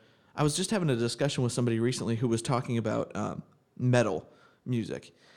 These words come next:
um, and, and specifically, like, the death metal kind of vibe and all that.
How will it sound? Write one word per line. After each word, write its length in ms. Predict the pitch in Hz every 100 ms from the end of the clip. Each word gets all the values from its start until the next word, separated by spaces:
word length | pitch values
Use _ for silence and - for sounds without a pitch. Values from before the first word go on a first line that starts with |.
| - -
um, 300 | 120 117 107
and, 220 | 101 113 110
and 120 | 117
specifically, 500 | - - 123 123 120
like, 240 | 110 113
the 80 | 120
death 280 | 110 123 -
metal 220 | 117 113
kind 220 | 113 120 110
of 120 | 107
vibe 320 | 113 110 110
and 100 | 107
all 100 | 107
that. 300 | 107 113 -